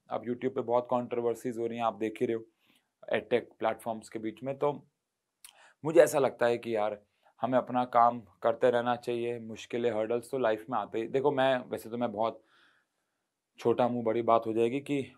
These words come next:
वो, चलो हम उन, उन, उनकी बात नहीं करेंगे। मुझे लगता है हर एक इंसान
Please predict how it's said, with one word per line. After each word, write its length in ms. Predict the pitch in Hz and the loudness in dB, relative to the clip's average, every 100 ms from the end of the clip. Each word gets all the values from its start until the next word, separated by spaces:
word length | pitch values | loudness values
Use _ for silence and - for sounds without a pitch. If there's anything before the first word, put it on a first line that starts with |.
| 123 | 2
वो, 140 | 151 | 4
चलो 420 | 156 147 143 - - | 4 2 2 -4 -4
हम 140 | 139 | -2
उन, 180 | 139 131 | -2 -6
उन, 220 | 139 151 - _ - | -8 -10 -12 _ -12
उनकी 280 | 143 151 160 | -8 -4 4
बात 180 | 143 | 4
नहीं 100 | 143 | 4
करेंगे। 200 | 135 131 | -2 -2
मुझे 140 | 151 160 | -2 0
लगता 220 | 151 165 | 2 4
है 60 | 147 | 4
हर 140 | 147 | 2
एक 280 | 147 143 143 | 2 2 2
इंसान 360 | 135 139 143 | -6 -2 -2